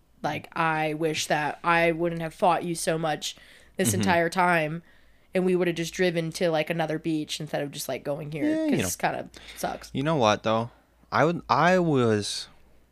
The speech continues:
Speaker 2: wondering what the guy that disposed of the needle was doing. Like,
Speaker 1: Oh.
Speaker 2: what scenario?
Speaker 1: What do you mean?
Speaker 2: Like, play it through your head. There's still heroin in the needle. What happened?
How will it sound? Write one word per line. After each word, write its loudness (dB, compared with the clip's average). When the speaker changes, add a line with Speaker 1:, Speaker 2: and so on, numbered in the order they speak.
Speaker 2:
wondering -2
what 0
the 0
guy 4
that 0
disposed 0
of -2
the -2
needle -2
was -4
doing. -6
Like, 2
Speaker 1:
Oh. 4
Speaker 2:
what 4
scenario? 2
Speaker 1:
What -2
do 0
you 0
mean? -2
Speaker 2:
Like, -6
play 0
it -4
through -2
your 0
head. -2
There's -4
still 2
heroin 0
in -4
the -6
needle. -6
What -8
happened? -10